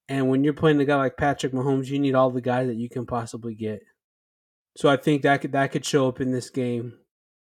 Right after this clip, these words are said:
a lot because of them playing the best quarterback in, in the N F L. And so I think the San Francisco, I think the San Francisco forty-niners have a really good team. I think that they still have,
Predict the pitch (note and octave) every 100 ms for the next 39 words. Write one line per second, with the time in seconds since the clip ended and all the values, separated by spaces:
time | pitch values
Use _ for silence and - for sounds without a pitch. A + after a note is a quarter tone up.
0 | _ _ _ C3 C3 B2 A#2+ C3 B2 C#3+
1 | C3 B2+ B2 A#2+ A2+ - _ _ _ _
2 | _ C#3 C3+ C3+ C3 B2 B2 A#2 - C3
3 | A#2 A#2 A2 - - B2+ B2+ C3+ B2+ A#2+
4 | A#2+ A#2 A2+ G#2 A#2+ G#2 - _ _ _
5 | _ _ _ D3+ D3 F3+ E3 D3+ - -
6 | E3 E3 F#3+ E3+ D3+ F#3 D#3+ F3+ D#3 D#3+
7 | D#3+ _ _ D#3 D#3 F#3+ F#3+ D#3 - F3+
8 | E3 D#3 F3 E3+ D3 D#3+ D3+ D3+ D3+ -
9 | D3+ C#3 C3+ B2 A2+ C3 C#3+ C#3+ C#3 B2+
10 | D3+ D3 C#3+ C#3+ _ _ _ _ D#3+ D#3
11 | F3 E3+ E3 C#3+ D3+ C#3+ - D#3+ C#3+ D3+
12 | D3+ C#3+ B2+